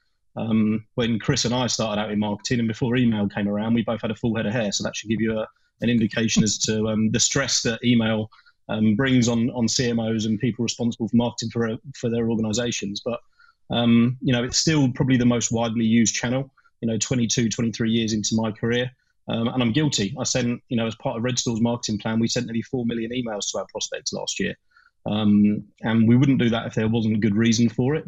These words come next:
But, you know, I have noticed certainly in the last twelve to eighteen months that the response rates, the engagement rates on email are on the decline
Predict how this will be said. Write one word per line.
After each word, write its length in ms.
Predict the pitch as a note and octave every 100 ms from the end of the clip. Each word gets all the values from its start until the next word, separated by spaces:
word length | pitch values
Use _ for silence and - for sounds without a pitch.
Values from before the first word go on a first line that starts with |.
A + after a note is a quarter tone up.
| D3
But, 180 | B2 A#2
you 100 | -
know, 120 | A#2 A2
I 60 |
have 260 | - C3+ A#2
noticed 500 | A#2 B2 B2 G2+ -
certainly 260 | B2 A2+
in 60 | A2
the 60 | A2
last 320 | A2 - -
twelve 280 | A#2+ A#2 G#2
to 160 | -
eighteen 300 | G#2 - G2+
months 380 | A2+ G#2+ G2 -
that 180 | G#2 G2+ - _ _ _
the 60 | A2+
response 480 | G#2+ - B2+ A2+ A#2+
rates, 240 | A2 -
the 100 | A2
engagement 480 | G#2 A2 A2 G#2+ G2
rates 260 | G#2+ G#2
on 80 | A2
email 400 | G#2+ G#2 G#2 G#2 G#2+
are 200 | G#2+ G#2+
on 100 | G#2
the 60 |
decline 520 | G2+ - A2+ A#2 C3